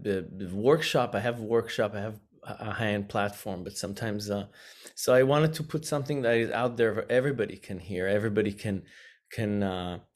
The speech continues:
can tap into and, and elevate their, their, their quality of life using easy principle from,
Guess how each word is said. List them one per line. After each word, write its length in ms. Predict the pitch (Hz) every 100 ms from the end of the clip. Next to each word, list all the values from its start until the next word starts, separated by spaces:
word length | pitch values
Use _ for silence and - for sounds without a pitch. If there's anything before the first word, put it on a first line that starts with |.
| -
can 180 | 110 101
tap 280 | 120 107 -
into 520 | 107 104 - 110 -
and, 380 | 98 92 92 - -
and 380 | 98 92 - - _ -
elevate 520 | 113 113 104 104 98
their, 460 | 98 92 87 101 - -
their, 340 | 98 87 - -
their 220 | - 95
quality 580 | - 127 120 117 - 101
of 220 | 87 82
life 380 | 92 117 135 -
using 500 | 110 101 107 101 101 - - - _ -
easy 320 | 135 123 123
principle 640 | - 120 107 107 117 107
from, 540 | 101 - 98 98 98